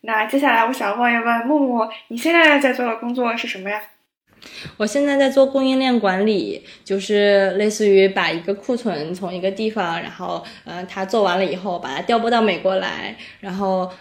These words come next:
Speaker 2: 嗯，在美国再放到我们的仓库，然后再发给客户，然后大概做一个就是 end-to-end supply chain 的一个状态，就是把一个产品从 raw material，然后一直到它到一个成品卖到客户手中的一个过程。
Speaker 1: 嗯，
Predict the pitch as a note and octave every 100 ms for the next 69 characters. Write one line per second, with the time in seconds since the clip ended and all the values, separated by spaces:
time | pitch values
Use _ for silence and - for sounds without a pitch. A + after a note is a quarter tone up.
0 | - F3+ E3+ E3 G3 F#3+ F3 D#3+ E3 E3+
1 | F#3+ G3 F#3 E3+ E3 E3+ E3+ F#3+ F#3+ -
2 | G3+ E3+ - F3+ F#3 F#3 F#3 E3+ E3+ A3
3 | F#3+ A3+ G#3 D3 - - F#3 F#3 F#3+ F#3+
4 | F#3 F#3 F3+ F3 F3+ F#3 - F#3+ G3 G#3+
5 | D#3+ F#3 F#3 - F3+ F#3 F3+ - A3 F3
6 | C#3 D#3+ E3+ F3 F3 - - - E3+ F3
7 | E3 C#3 E3 F#3 F3+ F#3+ E3+ F3+ E3 E3
8 | F3+ G3 F#3+ F#3+ G3+ F#3 D#3 A#2+ F3 F3+
9 | E3+ F3 - - - F3+ E3+ F3+ F3 E3+
10 | F3 F3+ F3 E3+ F3+ F#3 E3 F3+ E3 E3+
11 | F3 F3+ G#3 F#3+ F#3 F#3 - F3 F3+ D3
12 | E3+ F#3+ D#3 - - - _ _ _ -
13 | A3 G#3+ A3+